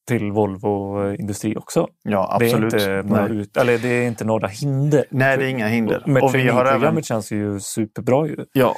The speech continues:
Speaker 2: och vi
Speaker 1: Man är
Speaker 2: har ju
Speaker 1: nyfiken.
Speaker 2: även ett elaspirantprogram där vi i dagsläget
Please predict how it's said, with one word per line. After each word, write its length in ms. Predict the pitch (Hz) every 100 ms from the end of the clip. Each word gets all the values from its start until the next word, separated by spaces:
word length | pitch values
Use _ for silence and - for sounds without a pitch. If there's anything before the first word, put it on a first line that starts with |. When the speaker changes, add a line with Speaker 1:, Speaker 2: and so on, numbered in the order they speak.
| -
Speaker 2:
och 140 | 131
vi 40 |
Speaker 1:
Man 80 | 135
är 40 | 110
Speaker 2:
har 180 | 151 117
ju 20 |
Speaker 1:
nyfiken. 180 | 123 143
Speaker 2:
även 180 | 117 113
ett 120 | 110
elaspirantprogram 1120 | 143 120 107 - 113 110 104 113 131 156 135
där 160 | 131 131
vi 320 | 127 120 104
i 80 | 123
dagsläget 920 | 120 151 - - 117 113 120 165 196